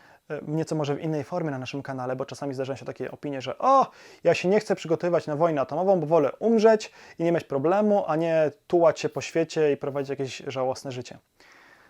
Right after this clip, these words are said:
Ja mam wrażenie, że lepiej jest prowadzić żałosne życie, niż nie prowadzić go wcale, ale może ja jestem jakiś dziwny. Co myślisz o pozyskiwaniu mięsa z żab?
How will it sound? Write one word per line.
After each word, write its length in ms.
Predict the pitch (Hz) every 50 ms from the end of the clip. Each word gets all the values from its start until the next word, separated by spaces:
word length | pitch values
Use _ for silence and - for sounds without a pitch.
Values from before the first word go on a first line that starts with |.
| _ _ _ _ _ _ _ _ _
Ja 80 | - 147
mam 120 | 160 170
wrażenie, 420 | 170 175 180 165 151 156 170 185 165
że 60 | 170
lepiej 140 | 175 165 175
jest 100 | 165 -
prowadzić 320 | 160 156 165 156 165 156
żałosne 500 | 147 147 160 170 170 165 156 - 170 156
życie, 340 | 135 147 143 - 175 185 190
niż 360 | 190 196 202 196 - - -
nie 140 | 214 208 208
prowadzić 380 | 208 214 202 214 208 214 208 202
go 100 | 220 214
wcale, 540 | 220 - - - 269 214 165 135 120 110 - _ _ _ _ _ _
ale 360 | 240 240 254 262 262 262 254 262 _ _ _ _ _ _ -
może 280 | 190 170 151 139 139
ja 80 | 123 120
jestem 220 | 117 - - 123
jakiś 220 | 123 - - 123 120
dziwny. 300 | - - - - - - _ _ _ _ _ _ _ -
Co 100 | - 240
myślisz 360 | 277 254 - - 185 196 -
o 100 | - 208
pozyskiwaniu 680 | - 196 185 160 180 - - - 214 160 143 139 151 165
mięsa 380 | 156 139 135 135 123 - 170 170
z 80 | 156
żab? 440 | 170 160 190 240 214 151 - - -